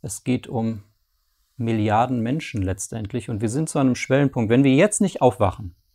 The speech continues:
dann werden wir den Salat in ein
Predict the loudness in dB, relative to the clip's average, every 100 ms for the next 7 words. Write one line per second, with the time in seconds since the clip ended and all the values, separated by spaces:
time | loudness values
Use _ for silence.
0 | _ _ _ _ _ _ _ _ -2 2
1 | 4 4 4 4 4 4 6 6 4 0
2 | 0 0